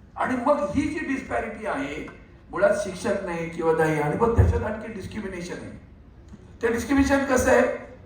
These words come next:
तर we had एसएससी बोर्ड, आम्हाला एसएससी बोर्ड होतं, आता काय झालं, आयसीएससी, मग काय झालं, सीबीएसई, मग काय झालं,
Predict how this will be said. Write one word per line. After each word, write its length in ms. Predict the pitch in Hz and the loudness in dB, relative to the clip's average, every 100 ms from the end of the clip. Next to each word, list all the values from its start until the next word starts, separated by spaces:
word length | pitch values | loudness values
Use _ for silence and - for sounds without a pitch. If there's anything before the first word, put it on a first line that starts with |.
| - - - | -20 -20 -16
तर 60 | 247 | -14
we 280 | - 233 240 | -12 -6 2
had 400 | 247 285 285 226 | 4 4 0 -4
एसएससी 320 | - 269 302 | -6 -6 2
बोर्ड, 260 | 240 220 | 6 8
आम्हाला 320 | - - 220 226 | 6 2 2 2
एसएससी 340 | 208 254 262 | 2 0 0
बोर्ड 220 | 208 190 | 2 4
होतं, 360 | 180 - 147 - - - - - - - | 4 2 -4 -8 -14 -20 -20 -20 -8 -2
आता 260 | - 214 | 0 0
काय 160 | 226 220 | 0 0
झालं, 180 | 208 220 - - - | -2 -4 -8 -16 -8
आयसीएससी, 680 | 151 160 196 165 - - - - - - - - - - | -4 -2 0 -2 -2 -8 -12 -18 -20 -20 -20 -20 -20 -10
मग 180 | 185 185 | -8 2
काय 200 | 196 208 | 6 8
झालं, 440 | 190 196 208 - | 6 2 0 -2
सीबीएसई, 760 | - 170 160 180 165 180 - 104 - - - - | -4 0 4 6 6 4 -2 -4 -6 -12 -14 -2
मग 200 | - - | 0 6
काय 140 | 202 202 | 8 8
झालं, 300 | 196 196 | 6 4